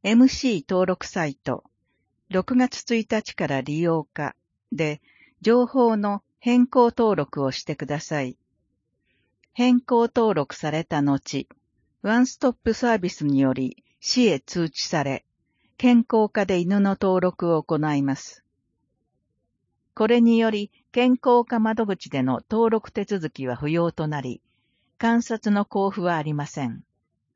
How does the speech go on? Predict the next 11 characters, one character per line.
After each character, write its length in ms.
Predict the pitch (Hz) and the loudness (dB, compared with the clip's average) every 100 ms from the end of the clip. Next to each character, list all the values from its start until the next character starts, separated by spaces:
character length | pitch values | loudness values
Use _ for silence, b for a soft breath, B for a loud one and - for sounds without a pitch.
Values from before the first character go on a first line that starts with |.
| _ _ _ _ _ _ _ _ _ _ _ _ | _ _ _ _ _ _ _ _ _ _ _ _
登 220 | 247 254 | -2 2
録 180 | 254 247 | 2 0
さ 140 | - 240 | -4 -4
れ 120 | 233 | -2
た 120 | 233 | 0
マ 180 | 220 226 | 0 0
イ 80 | 220 | -2
ク 100 | 226 | -2
ロ 140 | 220 | -2
チ 100 | |
ッ 60 | 220 | -4